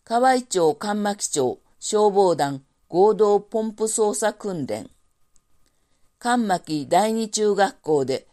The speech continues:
河合町消防団と上牧町消防団による合同ポンプ操作訓練及びホース延長訓練を実施しました。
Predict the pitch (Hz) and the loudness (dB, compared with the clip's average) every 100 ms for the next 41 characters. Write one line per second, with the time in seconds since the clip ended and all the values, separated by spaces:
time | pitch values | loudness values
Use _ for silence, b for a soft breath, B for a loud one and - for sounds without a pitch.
0 | _ _ _ 226 214 226 226 - 175 170 | _ _ _ 0 4 4 2 0 0 0
1 | 214 214 196 202 180 156 151 139 143 - | 2 2 4 2 2 0 -2 -6 -8 -8
2 | _ _ _ - 196 196 190 - - 156 | _ _ _ -6 -4 -2 -2 -4 -2 -2
3 | - 202 202 196 190 151 147 151 147 147 | 0 0 0 2 0 0 -2 -4 -4 -4
4 | 151 160 - b b _ - 202 233 214 | -4 -6 -8 b b _ 2 4 4 2
5 | 214 208 - _ 240 247 247 233 233 247 | 0 0 -8 _ -2 -2 -2 -4 -2 0
6 | 233 - 226 - 226 185 139 123 - _ | -2 -2 -4 -4 -6 -4 -4 -6 -8 _
7 | - 208 180 147 139 b b - 220 190 | -4 -2 -2 -4 -12 b b 2 2 2
8 | - 135 - 208 254 254 240 233 247 226 | -2 -8 -6 -4 -4 -2 -2 -2 -6 -6
9 | 175 147 135 135 - 139 160 - 170 - | -2 -2 -2 -6 -8 -10 -4 -4 -2 -6
10 | 156 139 - - | -6 -8 -8 -10